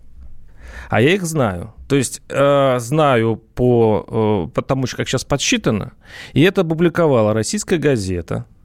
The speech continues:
это опубликовало очень многие, э, информационные агентства, что делать во время выборов нельзя.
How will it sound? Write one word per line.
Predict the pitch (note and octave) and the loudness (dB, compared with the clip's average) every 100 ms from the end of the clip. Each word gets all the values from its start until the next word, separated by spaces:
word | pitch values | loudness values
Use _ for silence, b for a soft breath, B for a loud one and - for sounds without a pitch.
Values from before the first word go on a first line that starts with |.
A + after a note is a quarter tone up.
| - - - - - - B B B | -20 -20 -20 -20 -20 -20 B B B
это | - D#3 | -2 0
опубликовало | D#3 D3 E3 F3 F3+ E3+ D3+ C3+ | 0 2 2 2 2 2 2 2
очень | C3 D3+ | 0 -2
многие, | D#3+ D#3 A#2 G#2 G#2 G2+ G2 | 0 0 0 0 0 -2 -2
э, | A2+ A2+ G#2+ G#2 G#2 G2+ G#2+ A2+ | -2 2 2 2 2 0 -2 -4
информационные | - C#3 - B2 A2+ G#2+ | -2 -2 0 0 2 2
агентства, | G#2 G#2 F2 - B2 C3+ - | 2 -2 -2 -2 -2 -2 -4
что | - - | -4 -2
делать | B2 C#3 B2+ - | 2 4 2 0
во | A#2+ | 0
время | B2 C3 B2 | 2 4 4
выборов | A#2+ B2 A2 A2 - | 4 2 2 -2 -2
нельзя. | B2+ B2 A2+ A2 A2+ | 0 2 4 2 0